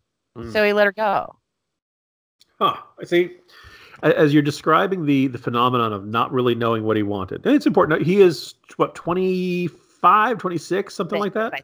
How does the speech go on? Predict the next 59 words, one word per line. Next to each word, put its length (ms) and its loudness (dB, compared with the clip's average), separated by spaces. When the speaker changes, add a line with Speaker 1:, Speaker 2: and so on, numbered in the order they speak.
Speaker 2:
think. 240 -12
Yeah, 100 -2
he's 340 -4
young. 380 2
He's 260 -4
young. 260 -4
And 120 0
the, 100 2
and 320 0
the 80 -2
cast 440 -8
is 100 -8
very 220 0
young, 200 -2
which 140 -4
I 80 -2
think 340 -6
is 120 -8
part 260 -2
of 40 -10
the 60 -16
problem 420 -4
with 100 -10
this 120 -18
particular 440 -12
season. 400 -18
Speaker 1:
Yeah, 100 -8
I 20 -10
mean, 100 0
it's, 100 -2
it's, 360 -2
you 60 2
know, 120 6
quite 360 2
understandable 640 -2
that 100 2
at 100 0
some 300 0
stage 360 -2
of 120 -6
young 180 0
adulthood, 560 -2
you 220 -4
don't 320 0
know 300 0
exactly 640 -2
what 280 -4
you 120 -2
want. 400 -4
You 80 -6
don't 260 0
know. 180 0
And 120 2
again, 260 4
i-, 20 -8
if 280 2
you, 280 4
if 140 -8
you, 240 -10